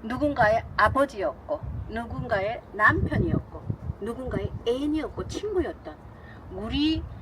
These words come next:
예, 가족이 있는 사람들이었다는 거죠. 그분들은 어딘지도 모르는 이 먼 나라에 한 달 넘게 걸려서 여기 오셔서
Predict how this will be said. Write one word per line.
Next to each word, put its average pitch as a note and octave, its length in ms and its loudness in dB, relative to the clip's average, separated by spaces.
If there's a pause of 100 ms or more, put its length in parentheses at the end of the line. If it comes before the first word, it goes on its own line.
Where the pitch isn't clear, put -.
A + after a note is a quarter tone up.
(140)
예, F#3 120 -2
가족이 A4 480 6
있는 G#3+ 280 2
사람들이었다는 F#4 760 -2
거죠. - 560 -10 (380)
그분들은 C#4+ 560 0 (340)
어딘지도 D#4+ 560 6
모르는 G3+ 400 0
이 D4 180 2
먼 D#4 360 2
나라에 G#3 580 0 (840)
한 F4 220 6
달 C4 140 4
넘게 - 280 -2
걸려서 F3 400 -6
여기 F3 80 -4
오셔서 - 760 0